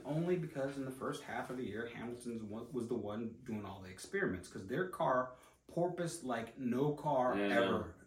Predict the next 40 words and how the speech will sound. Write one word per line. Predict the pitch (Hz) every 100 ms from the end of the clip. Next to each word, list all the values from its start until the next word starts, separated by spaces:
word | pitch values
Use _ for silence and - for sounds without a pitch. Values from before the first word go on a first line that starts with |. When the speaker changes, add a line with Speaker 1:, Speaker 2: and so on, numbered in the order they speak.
| _
Speaker 1:
I | 117
mean, | 113 107
I, | 123 127 - - - 127
when | 131
I | 190
went | 214 -
to | 185
that | 165
race | 156 165 180
in | 143
Baku, | 131 - 175 185 131
their | 175
car | - 165 139
was, | 131
like, | 110 120
literally | 156 127 110
going | 120 110
down | 107
straight. | - 127 -
Whoa, | 127
whoa, | 117 110
Speaker 2:
Well, | 110
yeah, | 113
Speaker 1:
whoa, | 110
Speaker 2:
that's, | 110 117
Speaker 1:
whoa. | 120
Speaker 2:
that's | 117 -
where | 117
the, | 101
Speaker 1:
And | 117
it | 113
Speaker 2:
that's | 123
Speaker 1:
was, | 127
Speaker 2:
where | 110
the | -
car | 123 -
bounces, | 123 143 143 104 101
is | -
'cause | 110 101
it, | 101